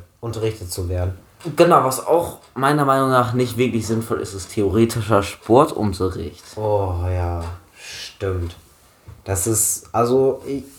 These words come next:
Speaker 1: Sportunterricht mache ich wirklich gerne, aber theoretischer Sportunterricht, wo du schreiben musst, das ist der Horror, wirklich.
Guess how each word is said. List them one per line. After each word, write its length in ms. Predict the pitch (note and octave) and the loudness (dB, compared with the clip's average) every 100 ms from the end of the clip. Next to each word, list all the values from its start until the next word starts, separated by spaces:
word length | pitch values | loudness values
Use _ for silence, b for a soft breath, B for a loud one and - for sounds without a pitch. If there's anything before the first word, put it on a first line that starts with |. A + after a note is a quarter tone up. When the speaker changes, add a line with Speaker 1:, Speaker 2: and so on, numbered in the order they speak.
| - | -12
Speaker 1:
Sportunterricht 640 | - D3+ D#3 D#3 C#3+ C#3+ | 0 2 2 2 0 0
mache 180 | C3 B2 | -2 -2
ich 140 | A2+ | -2
wirklich 420 | A2 C3 B2+ A#2 - | 0 2 2 -2 -2
gerne, 260 | A2 A2 | -2 0
aber 220 | F#2+ G2 | 0 -2
theoretischer 760 | F#2 A#2 G#2+ G#2 C#3 D#3+ D#3 C3 | 0 0 0 2 0 0 -2 -4
Sportunterricht, 760 | - A#2+ B2 F#2+ G2+ F#2+ F#2 G#2 | -6 0 0 0 -4 -4 -6 -6
wo 60 | |
du 100 | G2+ | -6
schreiben 520 | G2 - G2 A#2+ A2+ | -6 -4 0 2 2
musst, 240 | F2+ F2+ F2 | -2 -4 -4
das 140 | F2+ | -6
ist 180 | F2+ - | -6 -6
der 200 | F2+ E2+ | -4 -2
Horror, 460 | G#2+ F#2 E2+ D#2+ - | 0 0 -4 -6 -6
wirklich. 380 | G#2+ G2 F2+ E2 | -6 -4 -4 -6